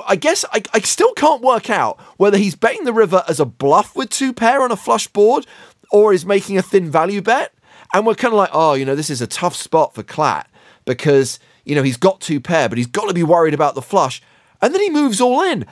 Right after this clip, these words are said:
And I'm not sure whether he's turning two pair into a bluff. And the weird thing is,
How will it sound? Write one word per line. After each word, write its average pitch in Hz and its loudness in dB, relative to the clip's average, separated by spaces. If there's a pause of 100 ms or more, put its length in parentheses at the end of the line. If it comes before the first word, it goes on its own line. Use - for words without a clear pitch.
(280)
And 220 2
I'm 440 0
not 277 -2
sure 254 0
whether 262 4
he's 339 -8
turning 190 0
two 160 -2
pair 147 2
into 123 -4
a 110 0
bluff. 123 0 (300)
And 240 -2
the 277 0
weird 330 0
thing 294 -6
is, 202 0